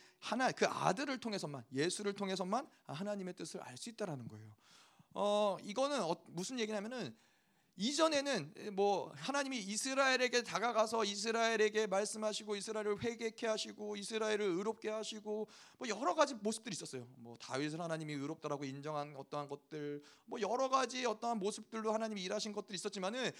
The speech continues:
예수 그리스도가 오시고 나서는 이제는 그분만이 길이고 그분만이 진리고 그분만이 생명이라는 거예요.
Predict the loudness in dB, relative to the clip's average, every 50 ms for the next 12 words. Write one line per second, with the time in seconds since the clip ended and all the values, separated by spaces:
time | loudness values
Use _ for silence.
0 | -12 -6 2 4 4 4 4 2 -4 -4 -4 -2 -2 -2 -2 -2 0 2 2 4
1 | 4 2 0 -2 -2 -2 0 0 0 0 -2 -4 -4 -2 -2 -4 -4 -6 -6 -4
2 | -4 -4 -4 -4 -4 -4 -6 -6 -6 -6 -4 -4 -2 -4 -2 0 0 0 0 -2
3 | -4 -6 -8 -8 -8 -10 -10 -10 -10 -10 -8 -6 -6 -6 -6 -6 -6 -8 -8 -8
4 | -10 -10 -10 -8 -8 -10 -8 -8 -8 -6 -6 -6 -6 -6 -6 -6 -6 -8 -8 -8
5 | -8 -8 -10 -12 -12